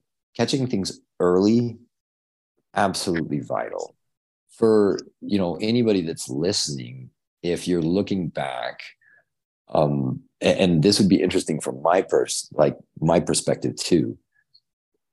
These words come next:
um, what were some things that might have pointed you towards, you know, seeking help for, and, and let's make this a little more simplistic since neither one of us are licensed to do this, but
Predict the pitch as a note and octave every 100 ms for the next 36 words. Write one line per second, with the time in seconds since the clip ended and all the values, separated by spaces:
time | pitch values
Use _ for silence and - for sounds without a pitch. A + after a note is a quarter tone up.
0 | _ _ _ _ - G2 E2+ D#2 F2 A2+
1 | A#2 B2+ B2+ C3+ G#2+ F#2 - F2 F2+ -
2 | D#2+ - D#2+ D2+ C#2+ D2+ E2 D#2 - -
3 | - E2 E2 C#2+ C#2+ C2+ B1+ B1 _ _
4 | _ _ - F#2 D#2+ D#2 D2 C2 - -
5 | _ _ - E2 D2+ - F2 E2 D#2+ -
6 | - F2 D#2+ - - D#2+ D2+ D2 C2 -
7 | _ _ _ _ E2 E2 D#2+ D2+ - F2
8 | D#2+ - F#2 G2 - - G2 G#2 - E2
9 | - D#2 F#2 A2+ G#2 F#2 - E2 D#2 D#2+
10 | - D#2 D2 - D2 C#2 - D#2+ D#2 D2
11 | C#2+ C#2+ D2 - A#1+ A#1+ E2+ F2+ - C2+
12 | C2 - C2+ B1+ C2 - C#2